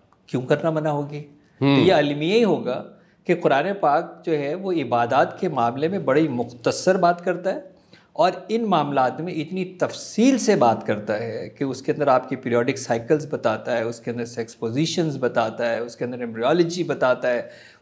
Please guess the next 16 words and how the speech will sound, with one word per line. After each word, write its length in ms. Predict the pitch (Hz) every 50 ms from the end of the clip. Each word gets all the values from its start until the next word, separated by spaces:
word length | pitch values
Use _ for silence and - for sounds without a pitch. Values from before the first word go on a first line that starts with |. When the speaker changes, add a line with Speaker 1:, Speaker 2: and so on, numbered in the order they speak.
| -
Speaker 1:
वो 120 | 208 220 214 226
इतनी 300 | 175 202 254 269 285 277
तफसीलात 640 | 277 233 196 - - - 202 180 170 165 165 - -
से 120 | - 220
जो 140 | 196 190 175
है 80 | 180 190
वो 100 | 185 160
बता 260 | 151 - 147 131 139
रहा 140 | 165 175 175
है 220 | 165 151 156 180
कि 140 | - - 190
उसके 420 | - 156 143 - - - - 190
अंदर 220 | 175 147 - 170 175
से 180 | 170 202 170
एक्सट्रैक्ट 600 | 139 - - - - - 185 196 196 196 - -
करके 560 | - 151 135 123 110 120 131 147 185 202 -